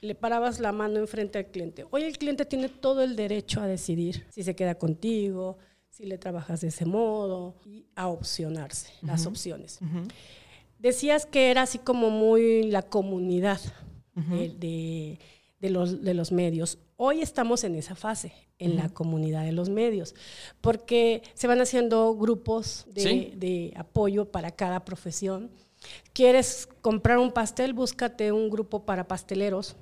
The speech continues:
Speaker 2: Ujú.
Speaker 1: Y ahí pides informes y todo.
Speaker 2: Ujú.
Speaker 1: ¿Quieres buscar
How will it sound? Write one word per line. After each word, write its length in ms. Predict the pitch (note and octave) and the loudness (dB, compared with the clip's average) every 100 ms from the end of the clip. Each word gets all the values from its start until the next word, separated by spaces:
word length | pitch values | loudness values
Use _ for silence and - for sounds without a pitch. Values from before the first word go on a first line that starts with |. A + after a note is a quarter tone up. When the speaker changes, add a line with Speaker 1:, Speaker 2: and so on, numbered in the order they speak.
| - | -8
Speaker 2:
Ujú. 280 | F3+ F#3 G3 - _ _ | -2 -2 -4 -8 _ _
Speaker 1:
Y 80 | G3 | -2
ahí 160 | F#3 | 0
pides 420 | F#3 - F#3+ F3+ - | 0 -2 -2 -2 -4
informes 540 | E3+ - E3+ E3+ E3 | -6 -2 -2 -2 -6
y 40 | |
todo. 400 | D#3+ E3+ E3+ F#3 - _ - | -8 -6 -4 -6 -8 _ -18
Speaker 2:
Ujú. 280 | F3 F#3 B3 | -10 -10 -2
Speaker 1:
¿Quieres 300 | C4 C4 C#4 | 6 8 6
buscar 600 | B3 - A#3+ A#3 A#3 A#3 | 2 0 4 6 4 2